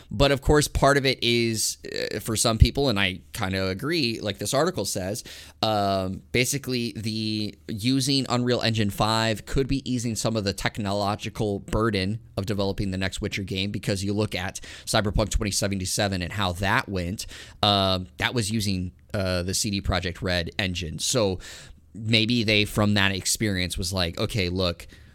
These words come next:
while C D Projekt Red engine was really good for Witcher three, moving forward for future games, it's not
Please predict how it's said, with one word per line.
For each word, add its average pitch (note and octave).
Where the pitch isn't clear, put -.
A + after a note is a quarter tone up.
while G2+
C B2
D A2+
Projekt G#2
Red G2
engine F#2+
was F2
really A2+
good F#2+
for F2+
Witcher F#2+
three, F2
moving A#2
forward G2+
for G#2+
future G2+
games, F2
it's -
not G2